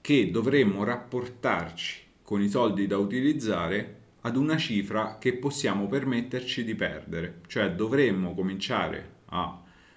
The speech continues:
eh, investire in scommesse sportive una cifra che possiamo toglierci dal portafoglio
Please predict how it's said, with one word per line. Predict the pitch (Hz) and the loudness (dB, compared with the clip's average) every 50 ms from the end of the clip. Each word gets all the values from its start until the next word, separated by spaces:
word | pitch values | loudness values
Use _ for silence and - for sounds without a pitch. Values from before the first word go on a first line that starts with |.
| _ _ _ | _ _ _
eh, | - 85 82 - - - - - | -10 -8 -6 -6 -8 -8 -8 -6
investire | - 95 95 - 101 98 98 - - 120 120 117 104 85 82 - - - - | -4 -4 0 0 0 0 0 -4 -4 0 2 2 4 2 2 -2 -4 -6 -2
in | 113 120 113 101 85 80 | 2 4 4 4 2 0
scommesse | - - - - 95 95 104 117 117 117 - - 92 | -6 -10 -6 -4 0 2 2 2 2 0 -2 -4 -6
sportive | - - - 90 90 90 - - 117 120 123 123 117 - - - - | -6 -8 -10 -10 -12 -10 -6 -4 -2 0 0 0 -2 -4 -8 -12 -6
una | - 120 117 104 101 95 | -2 0 2 2 2 0
cifra | - - 123 127 127 143 131 104 | 0 -2 -4 -2 0 -2 0 0
che | 95 87 | -2 -4
possiamo | 85 - 98 92 - - 95 82 82 76 - - | -4 -6 -8 -8 -6 -6 -6 -6 -6 -10 -12 -6
toglierci | - 143 143 143 120 101 90 85 85 - - - - - - - | 0 2 4 4 4 2 0 -4 -6 -8 -10 -12 -12 -12 -14 -10
dal | - 90 90 90 90 | -6 -4 -4 -4 -4
portafoglio | - 98 98 98 - 101 95 - 87 82 80 85 90 113 - - - - | -4 -6 -6 -4 -6 -8 -6 -4 -4 -4 -4 -4 -4 -4 -6 -8 -14 -18